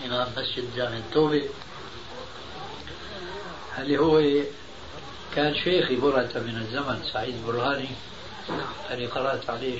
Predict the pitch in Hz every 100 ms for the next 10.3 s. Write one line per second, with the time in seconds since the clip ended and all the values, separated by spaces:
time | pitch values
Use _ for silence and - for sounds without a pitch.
0 | - 131 113 110 104 110 - 113 123 131
1 | 117 113 117 120 127 - 107 113 131 135
2 | - - - - - - - 185 165 -
3 | - - 123 - 143 143 131 123 117 113
4 | 113 117 117 113 117 117 - 123 117 110
5 | 107 113 131 127 117 - - - - -
6 | - - - - - - - - - 151
7 | 170 147 - 165 139 127 147 139 135 131
8 | 135 123 127 127 - - - 120 113 123
9 | 120 135 131 - - - - - 113 107
10 | 95 -